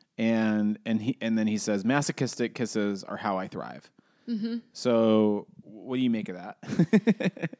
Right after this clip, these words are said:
Speaker 1: <laughs> Interpret, Mace. <laughs> Interpretation! <laughs>
Speaker 2: Bring it on. I don't know. I mean, I think that's interesting. You instantly said it's a juxtaposition of, like,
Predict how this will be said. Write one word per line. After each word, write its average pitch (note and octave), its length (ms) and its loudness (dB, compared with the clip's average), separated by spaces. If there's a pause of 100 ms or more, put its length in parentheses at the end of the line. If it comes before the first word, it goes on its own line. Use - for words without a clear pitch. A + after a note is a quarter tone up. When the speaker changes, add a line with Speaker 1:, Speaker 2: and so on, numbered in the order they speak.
(100)
Speaker 1:
<laughs> - 60 -10
Interpret, B2 500 -2
Mace. G#2+ 320 -8 (460)
<laughs> F3+ 840 0
Interpretation! A3 1400 6 (100)
<laughs> C#4 100 -4
Speaker 2:
Bring A#3+ 200 -6
it D4+ 100 -6
on. G4 520 0 (680)
I D4+ 100 4
don't F4 140 2
know. G#4 180 2
I E4+ 60 2
mean, D#4 360 0
I C4+ 160 4
think E4+ 180 -4
that's E4 160 -4
interesting. C4 340 -2
You C4 80 0
instantly B3+ 320 -4
said A#3 220 -4
it's A3 160 -4
a A3+ 100 -6
juxtaposition A3 760 -4
of, G#3 160 -8
like, G#3 260 -6